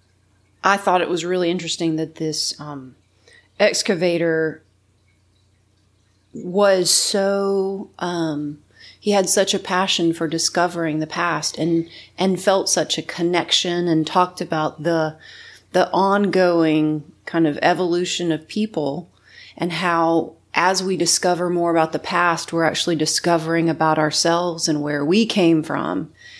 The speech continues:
and how rich that, that study was for him, and that, that lifestyle of,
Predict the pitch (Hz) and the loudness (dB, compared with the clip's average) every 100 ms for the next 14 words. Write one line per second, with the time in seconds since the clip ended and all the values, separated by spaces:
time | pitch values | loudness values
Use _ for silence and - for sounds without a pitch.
0 | - - - _ _ 170 165 165 156 156 | -20 -20 -20 _ _ -2 2 2 2 -2
1 | - _ _ _ _ _ _ _ _ - | -10 _ _ _ _ _ _ _ _ -10
2 | - 185 175 165 160 180 190 - - 175 | 0 2 2 0 0 2 2 2 0 0
3 | 156 - _ _ _ _ _ _ _ _ | 0 -2 _ _ _ _ _ _ _ _
4 | _ - 165 - - - 180 180 175 156 | _ -6 -2 0 0 2 2 2 2 2
5 | 175 190 - 170 160 156 151 151 151 151 | 2 0 0 -4 -2 -2 -2 -4 -4 -6
6 | - - - - 160 - - _ _ _ | -8 -14 -14 -6 -4 -4 -10 _ _ _
7 | _ - 165 165 175 190 - - 165 160 | _ -14 -4 2 2 4 2 2 0 0
8 | 156 151 147 151 156 151 - | 0 -2 -2 -4 -4 -8 -14